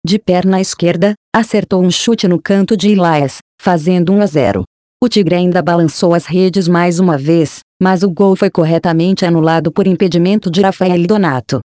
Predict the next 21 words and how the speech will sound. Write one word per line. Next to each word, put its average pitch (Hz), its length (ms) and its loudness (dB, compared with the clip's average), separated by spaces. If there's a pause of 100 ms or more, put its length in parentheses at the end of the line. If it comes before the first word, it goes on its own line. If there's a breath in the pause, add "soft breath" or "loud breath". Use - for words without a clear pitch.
(180)
Mesmo 196 400 2
com 240 200 2
dificuldades 160 800 0
para 175 200 -2
superar 175 460 -2
a 170 60 0
defesa 180 560 0
dos 180 180 -2
anfitriões, 202 840 0 (200)
o 185 60 -4
Coelho 160 400 2
conseguiu 170 540 -2
o 196 80 2
empate 175 480 -2
pelo 190 260 0
alto 190 240 0
aos 190 160 0
trinta 165 300 0
e 165 100 2
oito 180 260 0
minutos. 165 640 -2